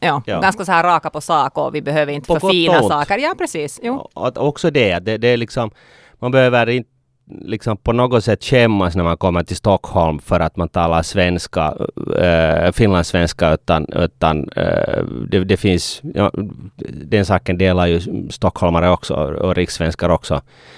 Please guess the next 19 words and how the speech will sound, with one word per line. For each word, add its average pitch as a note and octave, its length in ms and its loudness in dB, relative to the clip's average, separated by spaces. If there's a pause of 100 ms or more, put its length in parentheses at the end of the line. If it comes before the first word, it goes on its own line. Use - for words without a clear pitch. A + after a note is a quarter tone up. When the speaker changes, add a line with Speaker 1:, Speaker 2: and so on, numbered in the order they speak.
(420)
Speaker 2:
eh, D#2 280 0
mitt D#2+ 260 -2
i D#2+ 40 0
tur. D2 240 0
Men D#2+ 160 0
liksom, E2+ 500 0
eh, E2+ 400 -2
hälften F2 380 0
gillar F#2+ 300 4
ju F2+ 80 4
det F#2 180 4
och F#2+ 220 4
andra F#2 160 0
tycker F2+ 300 -2
att F2 220 -2
vi G2 60 2
är F#2 80 4
invandrare D2+ 600 0
och D#2+ 240 -2